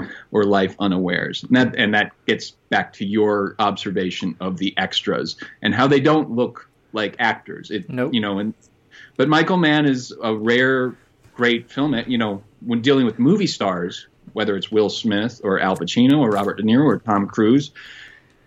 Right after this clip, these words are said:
Speaker 1: he, more than any other director that, or most other directors that I could think of, uh, has these movie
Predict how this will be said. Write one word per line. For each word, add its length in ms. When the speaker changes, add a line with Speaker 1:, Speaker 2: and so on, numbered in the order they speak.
Speaker 1:
he, 360
more 260
than 200
any 300
other 180
director 640
that, 320
or 140
most 320
other 160
directors 400
that 100
I 80
could 180
think 280
of, 400
uh, 300
has 300
these 200
movie 640